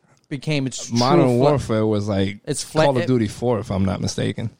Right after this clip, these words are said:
Speaker 1: Yeah, it was four. But I'm saying is it became its flagship after that.
Speaker 2: Oh, of course.
Speaker 1: Like, it wasn't Call of Du-,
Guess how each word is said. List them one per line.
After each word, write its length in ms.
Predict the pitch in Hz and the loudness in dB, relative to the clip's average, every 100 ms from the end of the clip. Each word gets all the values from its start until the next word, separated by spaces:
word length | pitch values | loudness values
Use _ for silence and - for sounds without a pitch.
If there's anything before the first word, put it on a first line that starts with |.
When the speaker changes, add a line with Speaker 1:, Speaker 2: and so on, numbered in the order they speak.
| - | -2
Speaker 1:
Yeah, 320 | 180 170 117 | 2 2 2
it 100 | 151 | -2
was 180 | 165 170 | 2 2
four. 380 | - 160 127 107 | 0 -2 -2 -4
But 140 | 135 151 | 0 2
I'm 80 | 156 | 2
saying 280 | - 180 165 | 0 0 0
is 160 | 123 - | -2 0
it 120 | 180 | 2
became 400 | 180 - 180 156 | 2 0 -2 -2
its 140 | 139 | -4
flagship 840 | - - 160 151 151 127 - 127 113 | -8 -8 0 2 0 -2 -6 -6 -6
after 340 | 120 113 - | -8 -8 -10
that. 320 | 110 135 - _ _ _ _ - | -4 -4 -4 _ _ _ _ 0
Speaker 2:
Oh, 180 | 185 107 | 2 2
of 120 | - | -2
course. 80 | 170 | 0
Speaker 1:
Like, 140 | 165 | 4
it 60 | 185 | 6
wasn't 460 | 202 165 165 147 | 4 4 -2 -4
Call 260 | - 180 170 | 0 2 4
of 80 | |
Du-, 80 | 151 | 2